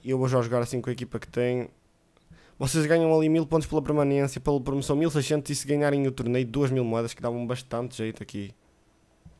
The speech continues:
Exatamente. Amigos online. Não quero ver agora. E vamos aqui jogar em contra, então. Vamos já mesmo como estamos e já. Antes de mais nada, eu quero-vos mostrar a equipa que eu tenho.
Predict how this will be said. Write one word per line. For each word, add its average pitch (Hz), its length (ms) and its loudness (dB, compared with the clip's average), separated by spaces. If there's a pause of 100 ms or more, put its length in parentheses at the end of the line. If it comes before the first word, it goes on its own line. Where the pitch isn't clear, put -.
(540)
Exatamente. 104 680 -6 (2000)
Amigos 120 240 -4
online. 120 500 -4 (1120)
Não 107 220 -6
quero 104 200 -4
ver 110 220 -2
agora. 117 320 -4 (1600)
E 147 100 -2
vamos 147 300 4
aqui 143 200 -4
jogar 147 340 2
em 123 80 2
contra, 110 340 -2
então. 98 420 -6
Vamos 127 240 -2
já 135 100 0
mesmo 127 200 -2
como 123 140 -6
estamos 131 540 -4
e 117 140 -8
já. 98 160 -4 (1200)
Antes 147 200 0
de - 20 -4
mais 160 120 4
nada, 143 180 4
eu 127 40 -4
quero-vos 135 240 -2
mostrar 131 400 -2
a 127 40 -4
equipa 131 280 -8
que 127 80 -6
eu 120 60 -4
tenho. 135 360 -2